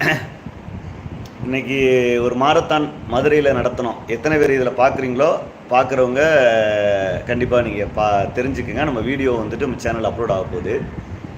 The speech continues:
இந்த மாரத்தான், அஹ், இது கிட்டத்தட்ட டூ மந்த்ஸ்க்கு முன்னாடி ஒரு பிளான் பண்ணது. ஏன்னா, ரெண்டாயிரத்தி இருபத்தி மூணுல இதே மாரத்தான் பண்ணேன், டெக்கத்லான்னு சொல்லிட்டு இடத்துல, உத்தங்குடிங்கிற இடத்துல, மதுரையில. இது ரெண்டாவது முறையா, இதோட ரெண்டாயிரத்தி இருபத்தி அஞ்சு, ஒரு வருஷம் கேப்பு.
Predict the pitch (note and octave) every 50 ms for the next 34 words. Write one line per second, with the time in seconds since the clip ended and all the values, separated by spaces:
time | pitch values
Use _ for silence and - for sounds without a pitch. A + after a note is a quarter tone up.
0 | - - - - B2+ D3 D3 C#3 C3+ C#3 D3+ E3+ F3 F3 E3+ - E3+ E3+ E3+ E3+
1 | E3+ - - - - - A#2+ B2+ C3 B2+ B2+ B2+ B2 B2 B2 B2 B2 B2 A#2+ A#2+
2 | A#2+ A#2+ A#2 A#2+ C#3 C#3+ C#3+ B2 C#3 C3+ C#3 C#3 C3+ - E3+ E3+ E3 D#3 D#3 D#3+
3 | D#3 - - D3+ C3+ C3+ C3+ C#3 C3+ C#3+ D3+ C3+ B2 - - B2 B2+ C3+ C3 A2+
4 | B2 A2+ A2+ A2 G#2+ G#2+ - - A#2+ B2 C3+ C3 B2 B2 C3+ D3 D#3 E3 D#3 D#3+
5 | A#2 G#2+ C#3 C3 C3+ D3 E3 E3+ - C#3+ C#3+ C3+ B2+ B2+ B2 B2 C3+ D3+ F3+ D#3+
6 | - A2+ A#2+ C3 C#3+ D#3+ E3 D3 C3 B2+ B2+ B2+ - C3+ C3+ C3+ - A2 G#2+ A2
7 | A2 A2 A#2+ C#3 - - - A#2+ A2 - D3 D3 D3 C#3+ C3 B2 A#2 A2+ G#2 -
8 | G#2+ G2+ G2 G#2+ G2+ G#2 G#2+ G#2 A2 G#2 A#2 B2+ C3 B2 - - D3 C#3 B2+ B2+
9 | B2 A#2 A2 G2+ G2+ G2+ - - A2 B2 A#2 A2 A2 A#2 A2+ G#2+ F#2+ F#2+ G2+ -
10 | - - - - - - - - - - - A#2+ C3 C3 C3+ C#3+ D#3 F3 F3 E3+
11 | D3+ C3+ B2 A#2+ B2 B2+ C3+ C3 B2 A2 G2+ F#2 E2 F2 F#2+ G2 G#2+ A2 B2 A2
12 | A2+ A#2 B2+ C3 C3 B2 - - A2 A#2 C3 D#3 D#3+ D#3 - B2 A#2 G#2 G#2 A#2+
13 | A#2 A#2+ A2+ - A2+ C3 C#3+ D3 C#3 C3 B2+ D3+ D3 B2 A2+ B2 B2 - -